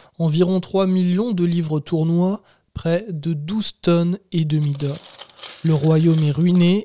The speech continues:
et pour obtenir une partie de la rançon, le Valois accepte une mésalliance avec le riche duc de Milan. Il lui vend sa fille Isabelle contre six cent mille livres,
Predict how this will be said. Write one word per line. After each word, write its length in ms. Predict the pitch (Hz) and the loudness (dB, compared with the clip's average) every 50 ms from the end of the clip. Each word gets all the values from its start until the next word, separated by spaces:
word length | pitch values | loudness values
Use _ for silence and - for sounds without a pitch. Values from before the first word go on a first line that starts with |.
| _ - | _ -4
et 100 | 185 165 | -4 -4
pour 340 | - - - 190 180 165 170 | -4 -4 -4 -2 0 2 2
obtenir 540 | 180 175 175 - 185 185 180 196 226 208 | 0 0 0 -2 0 2 2 2 2 2
une 220 | 180 180 170 165 156 | 2 2 2 0 0
partie 380 | - 175 160 139 - - 233 | -2 -2 -4 -4 -4 -6 -4
de 100 | 196 180 | 0 0
la 160 | 180 170 156 147 | 2 2 2 2
rançon, 560 | 143 143 160 160 160 - - 190 185 190 196 - _ _ _ _ _ _ | 2 0 0 0 0 -2 -2 0 0 0 -2 -4 _ _ _ _ _ _
le 120 | - 156 160 | -4 -2 0
Valois 360 | 147 160 165 175 190 208 190 | 2 2 2 4 4 4 2
accepte 500 | 175 - - - - 202 196 202 - - | 2 0 -2 -2 0 0 -2 -2 -6 -4
une 380 | 180 175 170 165 165 165 160 160 | -2 0 0 2 2 2 0 0
mésalliance 880 | 160 160 170 175 175 160 175 175 175 175 160 160 160 156 151 - - - | 2 2 4 4 4 4 4 4 4 4 2 0 -2 -2 -2 -4 -4 -4
avec 400 | 147 139 135 143 147 - - - | -4 -4 -2 -4 -4 -6 -6 -4
le 240 | 151 147 143 143 | -2 -2 0 -2
riche 320 | 143 139 160 180 175 160 147 | -2 0 0 2 2 0 0
duc 240 | 151 160 170 160 151 | 0 -2 -2 -2 -2
de 140 | 147 156 | 0 0
Milan. 480 | 147 147 147 147 143 139 143 139 135 - _ _ _ _ _ _ _ - | 0 0 0 0 -2 0 -2 -2 -4 -6 _ _ _ _ _ _ _ -8
Il 360 | 185 170 170 165 165 160 156 147 | -4 -4 -2 -2 -2 -2 -2 -2
lui 360 | 151 151 147 147 156 156 156 | -2 -2 -2 -2 -2 -2 -2
vend 280 | 143 139 165 185 214 | -2 0 0 0 0
sa 220 | 208 - - 175 160 | 0 0 -2 -2 -2
fille 440 | - - - 170 170 165 170 180 - - | -4 -4 -6 -4 -4 -4 -4 -6 -6 -4
Isabelle 680 | 196 185 175 170 175 170 160 160 160 160 160 170 170 165 - - | -4 -2 0 2 0 2 2 2 0 0 0 -2 -4 -6 -8 -8
contre 440 | - 165 160 151 - - - 151 143 | -4 -4 -4 -4 -4 -4 -4 -4 -4
six 220 | - - - 196 | -2 -2 -2 -2
cent 240 | 180 - - 196 180 | 0 0 0 0 2
mille 280 | 180 175 170 165 165 | 2 0 0 0 -2
livres, 420 | 160 165 175 190 190 180 175 170 | -2 -2 -2 -2 -2 -4 -6 -8